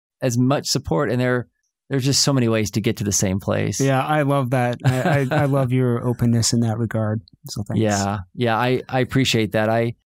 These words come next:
Speaker 1: I give, uh, Mark Chamberlain, by the way, my co-author on Love You, Hate the Porn, he was one of the very first therapists that I had met. You know, goodness, I, we, I met him probably fifteen years ago, but who was just so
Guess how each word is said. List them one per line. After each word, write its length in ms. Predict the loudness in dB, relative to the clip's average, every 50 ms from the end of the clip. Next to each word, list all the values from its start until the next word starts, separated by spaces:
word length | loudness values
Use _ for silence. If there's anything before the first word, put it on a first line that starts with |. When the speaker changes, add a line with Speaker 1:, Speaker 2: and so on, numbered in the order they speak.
| _ _ -4
Speaker 1:
I 120 | -2 0
give, 260 | 0 0 0 0 0
uh, 160 | 0 2 2
Mark 280 | 2 2 2 0 0 0
Chamberlain, 500 | 0 2 2 4 2 2 2 2 2 2
by 160 | 2 0 0 0
the 100 | 0 0
way, 220 | 0 0 -2 -4 -4 -4
my 120 | -4 -6
co-author 600 | -4 -2 -2 0 0 0 0 -2 -2 -2 0 0
on 220 | 0 0 0 0 0
Love 140 | 0 0 0
You, 80 | 0
Hate 160 | 0 -2 -2
the 80 | -4 -6
Porn, 480 | -6 -2 -2 0 0 0 0 -2 -4 -6 _ _ _ _ _ _ _
he 160 | -2 0 0
was 160 | 0 2 2
one 140 | 0 0 2
of 60 | 0
the 80 | 0 0
very 260 | 0 0 0 0 0
first 300 | 0 -2 -2 -2 -2 0
therapists 600 | 0 0 0 0 -2 -2 -2 -2 -2 -2 -4 -6 -8 _ _ _ _ _ _ _ _ _ _
that 180 | -4 -2 0 2
I 80 | 2
had 200 | 2 2 2 2
met. 340 | 2 2 2 2 0 -2 -4 -8 _ _ _ _
You 140 | -4 -2 -2
know, 380 | 0 0 0 -2 -4 -6 -8 -6
goodness, 360 | -4 -2 -2 0 -2 -2 -2
I, 160 | -2 -2 -2 -4 -4
we, 120 | -4 -2
I 140 | -2 0 0
met 200 | 2 0 0 0
him 340 | 0 0 2 2 0 0 0
probably 340 | 0 -2 0 0 0 -2 -2 -4 -8 _ _ _ -6
fifteen 320 | -6 -4 -2 0 0 2
years 220 | 2 2 2 0
ago, 280 | 0 0 0 0 0 0
but 200 | 0 -2 -2 -4 _ _ _ _ _ _ _ _ _ -6
who 200 | -2 0 2 4
was 220 | 4 2 2 0 -2
just 600 | -2 0 0 2 2 2 0 0 -2 -2 0 0
so 300 | 0 2 2 2 0